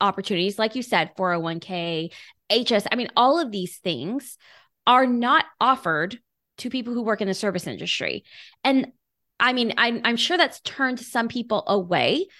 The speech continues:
from working in the service industry, but I feel like you have solutions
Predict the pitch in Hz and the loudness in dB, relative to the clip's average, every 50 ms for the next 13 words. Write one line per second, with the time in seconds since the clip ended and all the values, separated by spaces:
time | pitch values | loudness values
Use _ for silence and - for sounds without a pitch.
0 | - - _ _ - - 233 202 196 190 170 180 185 - 185 185 170 170 170 165 | -20 -20 _ _ -4 2 2 4 4 4 2 2 0 0 -2 -2 -2 -4 -4 -6
1 | - 160 143 156 - - 143 151 160 175 - - 180 170 175 208 - - - - | -8 -8 -8 -8 -8 -8 -8 -8 -8 -8 -6 -4 -2 0 0 0 -2 -6 -12 -20
2 | - _ - 247 240 233 233 233 311 311 320 302 269 240 240 - 202 214 294 349 | -4 _ 4 6 6 6 4 4 4 4 6 6 4 2 2 -2 -2 2 4 4
3 | 370 349 359 349 302 302 - 349 302 294 294 311 294 - - 226 196 185 196 233 | 4 4 4 2 2 2 2 2 4 4 4 4 2 2 0 0 0 2 2 0
4 | 277 - - | 0 -2 -4